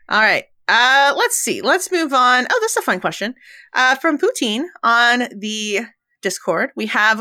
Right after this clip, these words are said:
"What monster could have a whole A P built around it or them?"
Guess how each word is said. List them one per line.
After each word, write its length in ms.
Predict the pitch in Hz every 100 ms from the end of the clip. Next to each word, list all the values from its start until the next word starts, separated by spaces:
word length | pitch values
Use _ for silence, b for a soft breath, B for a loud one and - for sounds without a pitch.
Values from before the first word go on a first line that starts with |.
| -
"What 260 | 220 403 247
monster 440 | 277 294 - 294
could 180 | 269 247
have 240 | 233 202
a 60 | 180
whole 280 | 233 285 311
A 180 | 254 277
P 220 | - 269
built 300 | 220 220 214
around 340 | 202 180 180 -
it 180 | 165
or 160 | - 208
them?" 340 | 190 151 170